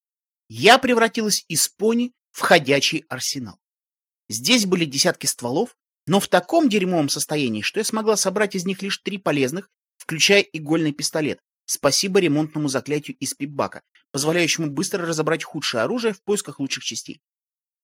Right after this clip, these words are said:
В оружейном шкафчике было два боевых седла, слишком тяжёлых, чтобы возиться с ними.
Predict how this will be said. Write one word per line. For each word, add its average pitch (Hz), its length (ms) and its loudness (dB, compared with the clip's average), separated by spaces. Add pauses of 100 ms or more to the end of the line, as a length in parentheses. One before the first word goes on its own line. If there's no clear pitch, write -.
(200)
В 123 80 -4
оружейном 254 400 4
шкафчике 226 480 2
было 190 180 0
два 170 200 2
боевых 131 300 0
седла, 196 320 -2
слишком 190 360 -4
тяжёлых, 180 380 0
чтобы 147 200 -8
возиться 120 340 -4
с - 120 -6
ними. 85 180 -12